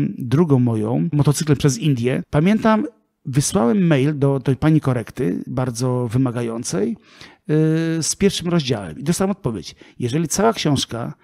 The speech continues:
jest taka jak pierwszy rozdział, bierzemy w ciemno”. Dla mnie to była superlatywa ogromna i ogromna zachęta: „Chłopie, to teraz się staraj”. Ja pisząc książki cyzelowałem niemalże każdy wyraz,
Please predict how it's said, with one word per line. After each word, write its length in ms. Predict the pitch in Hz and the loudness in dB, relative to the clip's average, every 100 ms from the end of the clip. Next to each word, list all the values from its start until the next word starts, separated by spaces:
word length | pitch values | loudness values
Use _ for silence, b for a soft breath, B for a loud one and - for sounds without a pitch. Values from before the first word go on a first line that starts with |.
| b | b
jest 220 | 135 123 | -4 -4
taka 180 | 170 - | -4 -4
jak 140 | 143 | -6
pierwszy 240 | - 127 123 | -6 -6 -4
rozdział, 380 | 139 123 131 139 | -2 -2 -4 -4
bierzemy 380 | 120 110 120 | -4 -4 -4
w 80 | 110 | -6
ciemno”. 400 | - 101 80 - _ b b b b 113 | -10 -10 -12 -14 _ b b b b -4
Dla 180 | 139 | 2
mnie 100 | 190 | 2
to 120 | - 165 | 2 0
była 340 | 147 147 127 b b b b b b _ _ _ _ _ _ _ - | 2 0 -2 b b b b b b _ _ _ _ _ _ _ -10
superlatywa 680 | - 147 131 120 110 110 107 | -2 0 0 -2 -6 -8 -8
ogromna 520 | 101 101 107 165 196 b b | -8 -8 -6 -6 -8 b b
i 160 | 151 139 - | -4 -4 -4
ogromna 600 | 143 123 131 170 165 151 | -2 2 4 4 4 2
zachęta: 580 | 120 - 131 117 120 113 B B B | 0 -2 -2 -2 -4 -6 B B B
„Chłopie, 380 | - - 87 - | -6 -6 -8 -10
to 120 | - | -10
teraz 200 | 113 120 | -6 -4
się 120 | - 110 | -4 -6
staraj”. 380 | - 101 - - B B B - | -8 -10 -14 -20 B B B 0
Ja 160 | 156 | 0
pisząc 280 | - - 160 | 0 0 0
książki 360 | - 165 - 156 | 2 0 2 -2
cyzelowałem 640 | - 147 156 160 151 247 | 0 2 2 2 2 2
niemalże 340 | 151 156 139 151 | 2 2 2 0
każdy 400 | - 208 185 226 | 0 0 2 4
wyraz, 560 | 196 120 120 165 - | 4 2 0 -6 -8